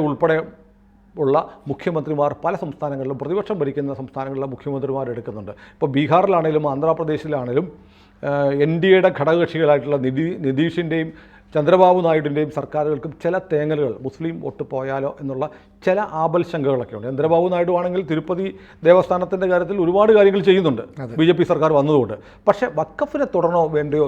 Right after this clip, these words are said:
Speaker 1: തുടരണോ വേണ്ടയോ എന്നുള്ള ഒരാശങ്ക നിൽക്കുമ്പോഴാണ്
Speaker 2: യോഗി
Speaker 1: യോഗി പറയുന്നത്, വേണ്ടി വന്നാൽ വഖഫിനെ കുഴിച്ചുമൂടും, വഖഫിൻ്റെ മുഴുവൻ ഭൂമിയും ഞാൻ തിരിച്ചു പിടിക്കും എന്ന് പറയുന്നത്. ഇത്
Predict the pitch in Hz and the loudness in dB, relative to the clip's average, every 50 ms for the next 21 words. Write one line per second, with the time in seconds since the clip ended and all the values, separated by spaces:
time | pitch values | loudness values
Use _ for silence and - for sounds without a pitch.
0 | 135 - 147 143 151 156 147 143 139 139 131 131 147 143 139 131 131 131 139 - | -2 -2 -4 -4 -2 -2 -2 -2 -2 -2 0 0 0 0 0 -2 -4 -4 -4 -6
1 | - - - - - 147 143 135 147 165 170 - 196 185 170 160 147 143 - 165 | -8 -14 -20 -14 -10 -6 -2 0 0 0 0 -2 -4 -2 -2 -2 -4 -4 -6 -6
2 | 147 143 139 135 131 127 127 139 180 208 - - - - - - - - - - | -4 -2 0 -2 -2 -2 -4 -4 -4 -4 -6 -12 -20 -20 -20 -20 -20 -20 -20 -20
3 | - - - - 156 165 170 165 139 135 151 180 208 226 226 226 214 170 165 147 | -20 -18 -10 -4 -2 0 0 2 6 8 12 12 12 12 12 12 10 10 10 10
4 | 147 147 143 139 139 165 196 - - - - - 123 143 160 170 160 175 175 165 | 8 6 6 6 6 4 4 2 -2 -12 -6 2 4 4 4 6 4 4 4 4
5 | 160 175 175 156 131 147 - - - 156 - 160 156 147 147 - 131 135 139 139 | 2 0 0 0 0 0 0 -2 -4 -4 -2 -2 -2 -4 -4 -2 -4 -4 -2 -2
6 | - 170 170 170 170 220 277 - - - - - - - 131 139 151 160 - - | -4 -2 0 2 2 2 2 0 -6 -16 -20 -20 -20 -6 -2 0 0 0 0 0
7 | - 240 - - 202 170 180 160 147 143 147 151 156 156 165 185 180 151 123 131 | -2 0 0 0 0 0 0 0 0 0 0 0 -2 -2 -4 -10 -8 -4 -2 -2
8 | 151 147 147 143 143 139 139 131 131 131 120 - - 143 139 143 139 - 151 127 | -2 -2 -2 -2 -2 -2 -2 -2 -2 -4 -6 -6 -6 -6 -6 -6 -6 -8 -8 -8
9 | 120 117 - 131 123 123 113 110 107 101 98 92 92 - - - - _ - 143 | -8 -10 -10 -12 -12 -12 -12 -14 -14 -16 -18 -20 -20 -20 -20 -20 -20 _ -4 0
10 | 143 147 175 | 2 4 6